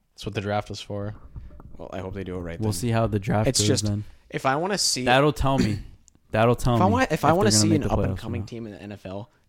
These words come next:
Speaker 2: I don't want it to be the Cardinals.
Speaker 3: Why?
Speaker 2: Who cares about the Cardinals?
Speaker 3: What team do you want it to be
Speaker 2: So
Speaker 3: then?
Speaker 2: irrelevant.
Speaker 1: Dude,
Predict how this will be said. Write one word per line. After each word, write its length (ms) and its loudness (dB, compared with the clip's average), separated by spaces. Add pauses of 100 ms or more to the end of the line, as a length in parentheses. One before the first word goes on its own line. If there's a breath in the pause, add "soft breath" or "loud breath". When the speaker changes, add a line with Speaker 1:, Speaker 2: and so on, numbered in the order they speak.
Speaker 2:
I 60 -4
don't 200 -8
want 140 -14
it 60 -20
to 60 -14
be 100 -12
the 80 -12
Cardinals. 560 -14
Speaker 3:
Why? 500 -2
Speaker 2:
Who 120 -2
cares 520 2
about 240 -8
the 80 -20
Cardinals? 220 -18
Speaker 3:
What 160 -2
team 200 2
do 60 4
you 80 6
want 160 4
it 40 2
to 80 4
be 60 6
Speaker 2:
So 200 10
Speaker 3:
then? 160 8
Speaker 2:
irrelevant. 720 0 (160)
Speaker 1:
Dude, 280 4